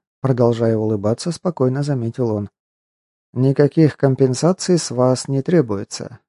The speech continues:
Машина, там, если честно, сущая ерунда, какая-то царапина". Он замолчал, и некоторое время мы просто смотрели друг на друга.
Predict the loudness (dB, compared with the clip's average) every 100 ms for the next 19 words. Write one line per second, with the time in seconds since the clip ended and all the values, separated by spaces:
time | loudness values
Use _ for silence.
0 | _ -2 0 0 0 0 -4 -14 _ -2
1 | 2 2 2 0 -2 0 0 -2 -6 -4
2 | -4 -2 0 2 4 2 2 -2 -4 -6
3 | -10 -4 0 0 0 -6 -6 -6 -4 -4
4 | -6 -16 -18 _ _ _ _ _ _ _
5 | _ _ _ _ _ -6 -2 -2 -2 -4
6 | 0 0 0 -2 -6 -6 -2 0 0 0
7 | -2 -6 -8 -10 -10 -14 -12 -12 -6 -6
8 | -4 -4 -6 -4 -4 -2 -4 -6